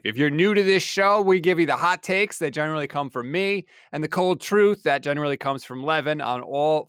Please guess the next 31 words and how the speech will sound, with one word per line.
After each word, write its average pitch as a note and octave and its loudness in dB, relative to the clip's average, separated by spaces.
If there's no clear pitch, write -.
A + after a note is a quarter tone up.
things C3+ -6
forty-niners. C3 -6
We C#3+ -8
got D3+ 0
a G2+ -4
lot B2 -4
to A#2+ -14
get A2 -4
to G2+ -8
today. F#2+ -2
Kyle A#2+ 0
Shanahan D3 -2
spoke C3+ -4
to D3 -8
the C3+ -4
media C#3 -2
yesterday. C3 -2
Jimmy B2 -6
Garoppolo C3+ 2
spoke C3+ 0
to C#3+ -6
the C3 -4
media. C3+ 0
We C3+ -6
finally D#3+ 0
found E3 0
out D#3+ 2
the B2+ -6
damn D3+ -2
starting D3 0
quarterback, E3 0